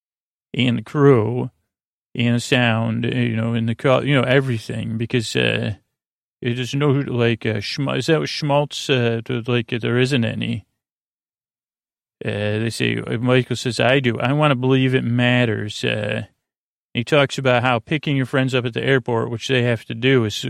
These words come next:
could be the wor-, considered the worst possible use of free will. I would say helping someone move, probably, <laughs> but, uh, <laughs> picking people up at the airport or bringing them to the airport for early flight is not far off. Uh,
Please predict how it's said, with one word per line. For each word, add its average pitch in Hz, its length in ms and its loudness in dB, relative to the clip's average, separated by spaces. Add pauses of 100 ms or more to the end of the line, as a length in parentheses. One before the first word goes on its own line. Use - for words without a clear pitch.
could 127 180 -4
be 127 140 0
the 117 140 -2
wor-, 120 240 -4
considered 123 440 -2
the 120 100 0
worst 131 380 0
possible 127 520 2
use 120 380 -2
of 107 180 -4
free 131 380 0
will. 113 680 0 (920)
I 131 100 -2
would 123 160 -2
say 117 300 2
helping 113 300 0
someone 110 300 -4
move, 110 440 -2
probably, 113 580 -4
<laughs> - 0 -
but, 123 300 -2
uh, 120 180 0 (1000)
<laughs> 143 500 0
picking 143 220 -2
people 139 220 2
up 120 100 2
at 117 40 -8
the 127 140 2
airport 120 400 2
or 120 60 0
bringing 143 420 4
them 117 120 4
to - 100 -6
the 110 100 -2
airport 110 420 -2
for 117 180 -2
early 117 280 -2
flight 113 380 -2
is 110 120 -8
not 120 260 0
far 113 440 2
off. 117 440 0
Uh, 113 340 -2